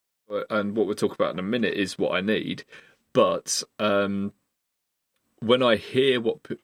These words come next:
what they've done with it, just in the few videos of the, like, the month they might have had it, I'm like, "I do want to do that." I just know if I had it, I wouldn't.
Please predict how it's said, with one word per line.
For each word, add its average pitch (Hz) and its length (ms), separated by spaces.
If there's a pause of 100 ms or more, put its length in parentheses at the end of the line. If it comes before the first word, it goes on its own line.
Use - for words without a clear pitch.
(140)
what 110 260 (200)
they've 113 240
done 123 160
with 110 140
it, 101 160
just - 240
in 117 120
the 110 100
few 113 240
videos 104 480
of 95 140
the, 101 160
like, 101 380 (240)
the 110 120
month 104 440
they 117 120
might 123 240
have 131 100
had 135 180
it, 170 220 (880)
I'm 101 100
like, 95 220
"I - 20 (720)
do 117 160
want 123 220
to 127 80
do 131 280
that." 95 280 (880)
I 104 80
just 113 220
know 113 120
if 104 120
I 98 100
had 117 180
it, 92 80
I 82 80
wouldn't. 107 440